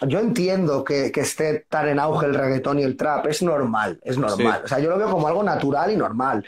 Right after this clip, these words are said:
Speaker 2: Totalmente.
Speaker 1: Es algo que, que, que llena a la juventud, a los chavales que están en el parque fumando porros, les mola esa movida, y eso es
Speaker 2: Mm.
Speaker 1: innegable, y no pasa nada. Entonces, y,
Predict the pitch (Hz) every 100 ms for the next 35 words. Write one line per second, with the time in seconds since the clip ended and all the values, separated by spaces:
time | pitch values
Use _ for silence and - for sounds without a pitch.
0 | - - - 123 139 131 - 160 220 208
1 | 139 - 123 120 120 120 185 214 160 143
2 | 139 151 147 139 156 135 160 156 247 262
3 | 220 190 165 135 131 175 208 156 139 185
4 | - 135 - - 139 131 147 269 196 135
5 | 117 110 113 202 127 131 151 220 214 196
6 | 131 - 185 196 147 160 190 190 123 147
7 | 202 117 - - - - - 156 156 160
8 | - - - 147